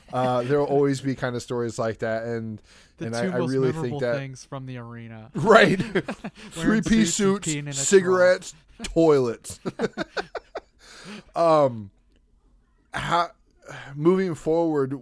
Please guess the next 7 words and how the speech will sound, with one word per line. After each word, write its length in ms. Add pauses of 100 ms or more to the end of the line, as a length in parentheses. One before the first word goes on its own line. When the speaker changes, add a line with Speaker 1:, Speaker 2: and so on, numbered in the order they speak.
Speaker 1:
we 280
haven't 320
played 380
very 420
well 520
this 380
year, 440